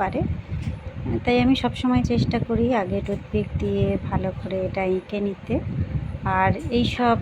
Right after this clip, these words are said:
ক্ষেত্রে কি হয়, এক চান্সেই করতে হয়, নচেত এর উপরে তো আর মোছা যাবে না, আহ, কেকের ফিনিশিংটা নষ্ট হয়ে যাবে আর কি। সেই জন্য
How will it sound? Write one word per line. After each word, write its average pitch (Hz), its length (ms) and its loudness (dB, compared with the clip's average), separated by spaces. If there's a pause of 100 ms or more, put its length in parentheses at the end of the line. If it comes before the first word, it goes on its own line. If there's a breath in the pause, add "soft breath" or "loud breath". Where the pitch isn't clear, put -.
(140)
ক্ষেত্রে 247 340 2
কি 247 200 -2
হয়, 226 180 4 (120)
এক 220 80 0 (140)
চান্সেই 226 480 2 (120)
করতে 214 380 2
হয়, 208 180 2 (120)
নচেত 214 260 0 (140)
এর 233 100 6
উপরে 226 300 0
তো - 140 -2
আর 214 140 4 (100)
মোছা 214 320 0
যাবে 214 280 0
না, 214 160 -2
আহ, - 1080 -8
কেকের 233 300 2
ফিনিশিংটা 240 480 2 (100)
নষ্ট - 280 -4
হয়ে 202 200 0
যাবে 202 280 -2
আর 202 140 -6
কি। 320 100 -2 (720)
সেই 226 200 0
জন্য 233 140 2